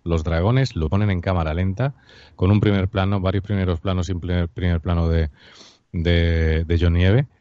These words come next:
con la música fantástica, o sea, gente asumiendo su destino, sabiendo que va a morir, que la muerte es inminente, y, y ahí están los tíos peleando, ¿no? Yo creo que ha sido pa-, pa-, para, ha sido para mí uno de los,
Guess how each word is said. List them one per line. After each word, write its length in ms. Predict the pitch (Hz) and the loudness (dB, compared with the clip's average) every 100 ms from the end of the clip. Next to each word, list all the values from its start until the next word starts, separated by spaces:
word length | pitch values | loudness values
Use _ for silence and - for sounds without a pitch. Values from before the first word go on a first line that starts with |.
| _ _ _ _ _ | _ _ _ _ _
con 160 | 92 | 2
la 60 | 90 | 4
música 360 | 98 92 90 85 | 4 2 0 0
fantástica, 840 | 85 78 76 82 80 113 139 160 - | -2 -4 -4 -4 -2 -2 -2 -4 -12
o 60 | - | -6
sea, 220 | 95 80 | -4 -4
gente 640 | - 110 113 110 127 139 - | -2 2 2 2 0 -2 -2
asumiendo 800 | 104 - 98 107 110 117 123 120 | -4 -2 -2 0 2 2 0 -2
su 200 | - 104 | -4 0
destino, 440 | 90 82 107 120 | 0 0 2 2
sabiendo 420 | 135 90 101 101 87 | 2 0 0 0 0
que 120 | 92 | 0
va 240 | 98 110 | 0 -2
a 160 | - 101 | -4 -2
morir, 360 | 92 98 139 - | 0 0 0 -2
que 120 | 95 | -2
la 100 | 87 | -2
muerte 460 | 87 92 107 107 | 0 0 0 0
es 140 | 98 113 | -2 -2
inminente, 640 | 98 92 92 95 90 156 - _ _ _ _ _ _ - _ _ _ _ _ _ _ _ | 0 2 2 2 0 -2 -4 _ _ _ _ _ _ -20 _ _ _ _ _ _ _ _
y, 680 | - 113 110 104 98 95 95 110 | 2 4 6 6 6 4 2 0
y 80 | |
ahí 120 | 92 107 | 0 0
están 260 | - 139 | 0 2
los 160 | 101 87 | 2 0
tíos 240 | 104 85 | -2 -2
peleando, 480 | - 82 76 73 73 | -2 -4 -4 -6 -4
¿no? 140 | 85 | 0
Yo 120 | 95 92 | 2 2
creo 160 | 107 | 4
que 60 | 104 | 2
ha 20 | |
sido 240 | 95 107 | 4 2
pa-, 200 | 107 - - | 2 -6 -8
pa-, 120 | - | -8
para, 260 | 87 85 80 | -2 0 0
ha 200 | 85 85 | 0 0
sido 240 | 120 98 | 4 4
para 160 | 85 78 | 4 2
mí 160 | 95 113 | 4 6
uno 180 | 107 | 6
de 60 | 92 | 6
los, 240 | 87 80 | 4 0